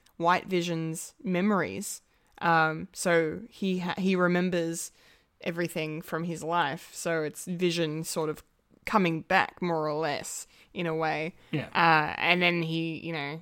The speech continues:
Speaker 1: and then he basically says he's gotta, he's, he, "I am Vision," and then he leaves. I'm like, does that mean he has to go and destroy himself? Because his prime directive was to destroy the Vision, and now he's realized he is the Vision?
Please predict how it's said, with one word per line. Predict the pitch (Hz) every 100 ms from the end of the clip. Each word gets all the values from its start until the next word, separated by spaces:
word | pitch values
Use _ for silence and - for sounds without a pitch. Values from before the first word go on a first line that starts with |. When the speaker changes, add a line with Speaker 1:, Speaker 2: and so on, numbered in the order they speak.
| - -
Speaker 1:
and | 170
then | 156
he | 156
basically | 156 156 - 160
says | 156 156
he's | 156
gotta, | - 156 147 151 _ _ _ _ _
he's, | - 202 - 214 - -
he, | - - -
"I | 190
am | 175 175
Vision," | 175 170 156 165 -
and | 170
then | 151
he | 160 165
leaves. | 175 147 165 - - -
I'm |
like, | 175 - 262 240
does | 226
that | 311
mean | 370 311
he | 285 - 285
has | 262 240
to | -
go | 214 202 185
and | 175 170 180 _ _ _ _ _ _
destroy | 185 - 185 175 202
himself? | 220 220 233 240 240 - - - - _
Because | 180 175 196 175 170 - _
his | - 185
prime | - 185 175
directive | 180 175 175 - 190 180 - _ _
was | 170 -
to | 180
destroy | 170 - 170 170
the | 165
Vision, | 156 170 180 190 - _ _
and | - 170
now | 156 160
he's | 165 170
realized | 165 165 165 160 160 -
he | 175 123 131
is | 143 -
the | 180
Vision? | 175 180 185 185